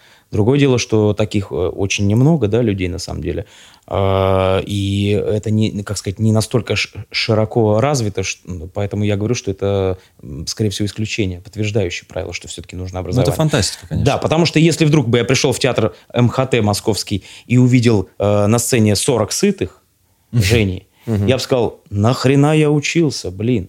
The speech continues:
Speaker 1: Зачем всё это? Зачем я полжизни своей угробил на какие-то книжки? Вот же».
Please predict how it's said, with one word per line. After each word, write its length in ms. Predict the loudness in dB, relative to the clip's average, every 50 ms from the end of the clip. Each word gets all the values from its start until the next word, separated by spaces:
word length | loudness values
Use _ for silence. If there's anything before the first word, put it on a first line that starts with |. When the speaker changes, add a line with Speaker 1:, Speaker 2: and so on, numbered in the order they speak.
| _
Speaker 1:
Зачем 520 | -8 -4 -4 -2 -2 0 0 2 2 2 2
всё 180 | 0 0 0 0
это? 160 | 0 0 -2
Зачем 280 | 0 0 0 2 2 2
я 80 | 2 2
полжизни 400 | 2 0 2 2 2 2 0 0
своей 240 | 0 2 2 2
угробил 400 | 2 2 2 2 2 2 2 2
на 120 | 2 2 0
какие-то 460 | -2 -6 -6 -4 -4 -4 -2 -4 -8 -8 -10 _ _
книжки? 400 | -4 -2 0 0 0 -2 -4 -8
Вот 280 | -6 -2 0 0 0 0
же». 180 | -4 -8 -10